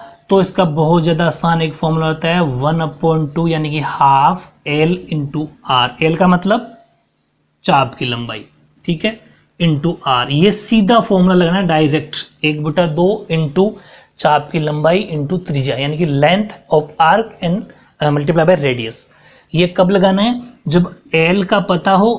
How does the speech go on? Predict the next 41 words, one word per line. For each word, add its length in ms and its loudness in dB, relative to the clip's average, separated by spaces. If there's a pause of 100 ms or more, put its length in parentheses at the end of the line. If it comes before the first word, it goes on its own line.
(120)
R 200 2
का 180 -2
पता 240 -2
हो 60 4
और 100 -4
फिर 240 2
area 220 0
पूछे, 380 -10 (500)
समझ 220 0
पा 160 0
रहे 100 0
हो? 140 -6 (220)
ऐसा 200 4
अपन 200 0
question 260 0
number 160 -2
three 160 0
में 120 2
करेंगे, 360 -2 (360)
इसलिए 260 0
मैं 120 2
आपको 360 -2
इसी 280 2
से 100 0
link 240 0
करवा, 200 2
करवा 480 -2
दूंगा 180 0
उसको 240 -2
भी, 140 0 (400)
तो 60 -2
थोड़ा 240 0
समझ 280 -2
में 100 -2
easy 200 0
पड़ेगा। 360 -10 (380)
अब 120 0
समझना 380 -6
आप, 180 -6 (600)
ठीक 180 0
है। 60 2